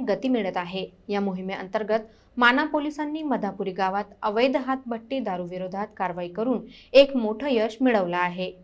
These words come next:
नऊ ऑक्टोबर रोजी झालेल्या या कारवाई दरम्यान पोलिसांनी सागर बाबाराव सोळंके या व्यक्तीकडून चौदा लोखंडी डब्यांमध्ये सुमारे एकशे चाळीस लिटर मोहमाचं दहा लिटर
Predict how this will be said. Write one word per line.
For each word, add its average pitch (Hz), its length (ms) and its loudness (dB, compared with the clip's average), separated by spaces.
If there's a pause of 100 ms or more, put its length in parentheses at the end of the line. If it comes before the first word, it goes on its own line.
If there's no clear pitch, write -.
(100)
नऊ 247 200 6
ऑक्टोबर 320 460 6
रोजी 302 260 -2
झालेल्या 247 380 2
या 254 120 2
कारवाई 190 380 -2
दरम्यान 202 360 -4
पोलिसांनी 196 680 -2
सागर 214 400 0
बाबाराव 240 460 0
सोळंके 185 540 -2
या 202 120 -2
व्यक्तीकडून 196 600 -2 (360)
चौदा 240 320 6
लोखंडी 277 480 0
डब्यांमध्ये 190 680 -2
सुमारे 190 460 -4
एकशे 220 380 -4
चाळीस 233 400 -2
लिटर 247 300 -2
मोहमाचं 185 680 -6 (340)
दहा 233 260 4
लिटर 277 480 2